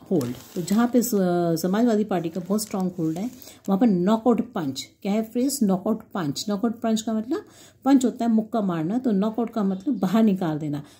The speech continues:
तो वहाँ पे मतलब उनके साथ जो है कंटेस्ट करके उनको जो है हरा कर उस जगह से हरा देना, मतलब जहाँ पे उनका बहुत स्ट्रॉन्ग होल्ड है। तो नॉकआउट पंच क्या है? फ्रेज है, नॉकआउट पंच। नेक्स्ट,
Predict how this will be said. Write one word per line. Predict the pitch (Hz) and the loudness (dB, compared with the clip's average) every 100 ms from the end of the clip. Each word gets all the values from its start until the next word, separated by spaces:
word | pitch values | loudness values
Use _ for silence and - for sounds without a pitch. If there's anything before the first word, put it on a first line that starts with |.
| _ | _
तो | 220 | -4
वहाँ | 226 240 | 0 0
पे | 254 | 2
मतलब | 240 208 240 240 | 2 2 -4 0
उनके | 196 196 226 | 0 0 -2
साथ | 220 190 180 | -2 -2 -2
जो | 175 | -2
है | 202 | -4
कंटेस्ट | 196 175 247 254 - | -2 0 4 4 2
करके | 185 185 190 | -2 -2 -4
उनको | 247 196 190 214 208 | 0 0 2 2 2
जो | 196 | 2
है | 170 214 339 - _ - | 2 0 -2 -6 _ -2
हरा | 170 233 226 | 0 2 2
कर | 196 220 | 0 -2
उस | - 180 175 | 0 -2 0
जगह | 185 165 | 0 0
से | 156 254 | 2 0
हरा | 247 196 190 | 2 2 4
देना, | 156 147 143 | 2 0 -4
मतलब | 147 - 190 | -6 -4 -2
जहाँ | 160 | -2
पे | 147 | -2
उनका | 175 165 | -4 -4
बहुत | 185 - 294 | -4 -2 -4
स्ट्रॉन्ग | - - 196 185 170 | -4 0 2 2 0
होल्ड | 156 143 | -2 -2
है। | 139 | -4
तो | - | -4
नॉकआउट | 175 214 226 254 254 | 0 0 2 0 0
पंच | 190 180 - | -4 -4 -4
क्या | 220 | -6
है? | 349 427 - - - - - - | -6 -8 -16 -20 -20 -20 -20 4
फ्रेज | 247 190 156 147 | 8 8 4 -2
है, | 127 - | -12 -10
नॉकआउट | 165 185 233 240 | -6 -6 -4 -4
पंच। | - 165 127 - - - - - - - - - - - - - - - - - - - - - | -4 -6 -8 -8 -8 -8 -10 -18 -18 -18 -18 -18 -20 -20 -20 -18 -20 -20 -20 -20 -20 -20 -18 -4
नेक्स्ट, | 202 214 - - | -2 -2 -6 -6